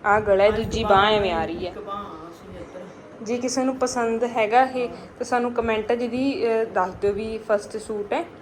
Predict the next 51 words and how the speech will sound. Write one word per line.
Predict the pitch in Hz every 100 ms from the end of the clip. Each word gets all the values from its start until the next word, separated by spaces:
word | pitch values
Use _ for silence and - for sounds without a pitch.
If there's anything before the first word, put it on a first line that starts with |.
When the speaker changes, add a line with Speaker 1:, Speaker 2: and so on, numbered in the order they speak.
| -
Speaker 2:
ਆਹ | 240
ਗਲਾ | 240 240 233
ਇਹ | 233 196
ਸਾਈਡ | 190 233 226
ਤੇ | 226 262
ਨਹੀਂ | 311 302
ਹੁੰਦਾ | 269
ਇੱਕ? | 254 247 254 233 - - - - - 226
Speaker 1:
ਹੂੰ। | 208 190 175 170
Speaker 2:
ਮੇਰੇ | 220 214
ਖਿਆਲ | 220 220
ਉਹ | 214 233 233
ਇੱਕ | -
Speaker 1:
ਉਵੇਂ | 226 226 220 180
ਆ। |
Speaker 2:
ਇੱਕ | 170 -
ਆ। | - - - - -
Speaker 1:
ਤੇ | 240
ਇਹਨੂੰ | 240 240
ਪ੍ਰੋਪਰਲੀ | 214 - 208 226
Speaker 2:
ਗਲਾ | 196
Speaker 1:
ਖੋਲ | 208
Speaker 2:
ਬਣਾ। | 208
Speaker 1:
ਕੇ | 226
ਐਵੇਂ | 208 196
ਦਿਖਾ | 196 196
ਦਿਓ। | 165 -
Speaker 2:
ਹੂੰ। | - - - 175 165 85 85 85 - - - - - - - - - - - - - - - - - - - - - - -
ਚੱਲ, | 208 190 208
Speaker 1:
ਐਂ | 190
ਵਿਛਾ | 185 -
Speaker 2:
ਫੇਰ | - 190
Speaker 1:
ਕੇ। | 180
Speaker 2:
ਮਾਰ। | 180 - - - - - -
Speaker 1:
ਹੂੰ, | 247 247
ਕੋਈ | 262
ਚੱਕਰ | 247 240 220
ਨਹੀਂ | 208
ਤੈਨ | 196 190
ਤਾਂ। | 196 202
Speaker 2:
ਹੂੰ। | - - - - - 240
Speaker 1:
ਇਹ |
ਤਾਂ | 240
ਮੈਨੂੰ | 233 226 226
ਵੀ | 254
ਬਹੁਤ | 196 196 220
ਸੋਹਣਾ | 226 214
ਲੱਗਿਆ | 202 180 175 175
ਇਹ | 185
ਸੂ-, | 202
ਪੀਸ। | - 196 175